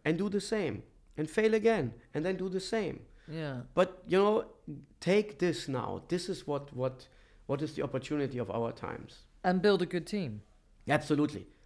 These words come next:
Speaker 1: That's the most crucial one, actually.
Speaker 2: Yeah.
Speaker 1: That's the most, most crucial one.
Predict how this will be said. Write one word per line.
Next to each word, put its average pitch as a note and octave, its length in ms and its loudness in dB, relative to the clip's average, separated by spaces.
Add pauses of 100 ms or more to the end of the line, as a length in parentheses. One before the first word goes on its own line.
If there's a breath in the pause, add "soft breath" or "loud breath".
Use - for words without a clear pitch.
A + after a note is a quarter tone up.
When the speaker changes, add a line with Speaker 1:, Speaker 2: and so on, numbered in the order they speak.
Speaker 1:
That's C3+ 200 2
the F#3 80 4
most D#3 260 4
crucial D3+ 300 -2
one, - 220 -10
actually. - 300 -18 (340)
Speaker 2:
Yeah. F3 200 2
Speaker 1:
That's A#2+ 160 0
the D#3 80 0
most, E3 540 6
most C#3+ 260 -2
crucial - 340 -6
one. - 200 -14